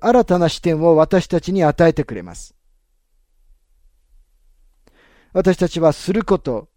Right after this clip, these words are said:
しないことといった行動という意味での罪だけでなく、考えや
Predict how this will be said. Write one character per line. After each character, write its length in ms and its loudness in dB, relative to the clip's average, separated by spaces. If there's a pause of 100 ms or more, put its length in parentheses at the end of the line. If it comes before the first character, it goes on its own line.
し 260 -6
な 120 4
い 80 2
こ 140 -6
と 280 -12 (120)
と 100 0
い 40 -2
っ 20 -10
た 360 0 (280)
行 260 0
動 220 0
と 140 2
い 100 0
う 100 2
意 60 2
味 100 2
で 140 0
の 120 0
罪 300 -4
だ 140 2
け 100 -6
で 160 0
な 120 2
く、 320 -14 (440)
考 240 0 (100)
え 160 6
や 300 4